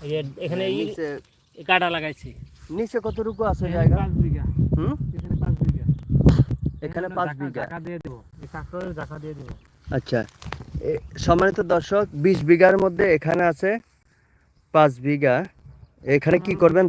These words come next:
Speaker 2: ধান করবেন?
Speaker 1: আরে, পনেরো, হ্যাঁ, পা-, ধান করবো। এর থেকে অতিরিক্ত ধান করবো না স্যারভাবে।
Speaker 2: হুম।
Speaker 1: আর এই পনেরো বিঘা পুরোটাই বাফার জোন করা আছে।
Speaker 2: আচ্ছা, বাফার জোন। অর্থাৎ,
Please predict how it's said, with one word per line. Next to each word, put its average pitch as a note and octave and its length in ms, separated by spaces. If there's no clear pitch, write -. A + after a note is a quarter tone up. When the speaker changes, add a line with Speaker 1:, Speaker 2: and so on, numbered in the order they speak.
Speaker 2:
ধান E3+ 120
করবেন? C3 260
Speaker 1:
আরে, E3 140
পনেরো, F3+ 280
হ্যাঁ, D3 180
পা-, C#3 140
ধান C#3 180
করবো। F3 180
এর D#3 180
থেকে E3 140
অতিরিক্ত E3 320
ধান D3 160
করবো C#3+ 140
না B2+ 180
স্যারভাবে। A#2+ 380
Speaker 2:
হুম। A#2 160
Speaker 1:
আর C#3 120
এই D3+ 120
পনেরো F3 280
বিঘা F3+ 260
পুরোটাই F3 340
বাফার D#3 280
জোন D3 160
করা C#3 300
আছে। - 160
Speaker 2:
আচ্ছা, C3 180
বাফার C#3+ 400
জোন। A#2 220
অর্থাৎ, C#3+ 380